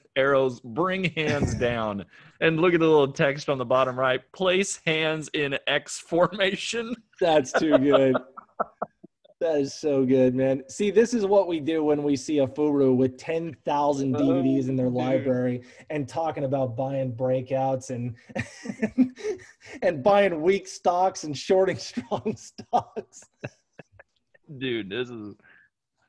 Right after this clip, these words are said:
Speaker 1: oh, this is what my bu-, one of my buddies just
Speaker 2: Oh, shit,
Speaker 1: said.
Speaker 2: I must have missed this. The Bao goes, "That's why Faye is so good, 'cause she can read Chinese level two." <laughs>
Speaker 1: Oh, she reads Chinese tape.
Speaker 2: Dude, that girl's in the Matrix, man. Let me tell you.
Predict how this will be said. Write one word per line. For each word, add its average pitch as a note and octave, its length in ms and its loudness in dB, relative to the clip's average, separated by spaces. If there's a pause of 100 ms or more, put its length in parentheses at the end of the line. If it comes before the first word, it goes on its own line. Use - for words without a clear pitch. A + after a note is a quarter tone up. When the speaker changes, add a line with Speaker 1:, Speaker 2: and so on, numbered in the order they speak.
(280)
Speaker 1:
oh, F2+ 200 -10
this G2 80 -6
is F#2 80 -10
what F2+ 120 -8
my D#2 100 -8
bu-, D#2+ 340 -8
one F2 220 -12
of E2 80 -10
my D2 80 -10
buddies D#2 400 -10
just - 40 -4
Speaker 2:
Oh, F3 120 2
shit, D3+ 80 -6
Speaker 1:
said. F3 140 2
Speaker 2:
I D#3+ 80 4
must E3+ 200 2
have D3+ 80 -4
missed D3 200 0
this. D3+ 160 0
The F#3 100 0
Bao D3 260 2
goes, C#3+ 140 2
"That's C#3+ 180 0
why C#3+ 220 2
Faye C#3+ 260 0
is C#3+ 140 -2
so D3 120 0
good, C3 200 0
'cause B2+ 120 -10
she - 140 -12
can C#3+ 160 -10
read C3 200 -6
Chinese C#3 500 -4
level C3+ 280 0
two." - 380 -4
<laughs> - 40 -20 (600)
Speaker 1:
Oh, G#2+ 180 -2 (300)
she - 180 -8
reads G2 340 -4
Chinese E2+ 580 -8
tape. E2+ 340 -10 (600)
Speaker 2:
Dude, C3+ 180 -8
that C#3+ 180 -4
girl's C#3+ 180 -2
in B2+ 80 -6
the A#2+ 80 -6
Matrix, A2 580 -8
man. G2+ 220 -12
Let A2+ 100 -8
me A#2+ 60 -8
tell G#2+ 240 -10
you. - 1400 -18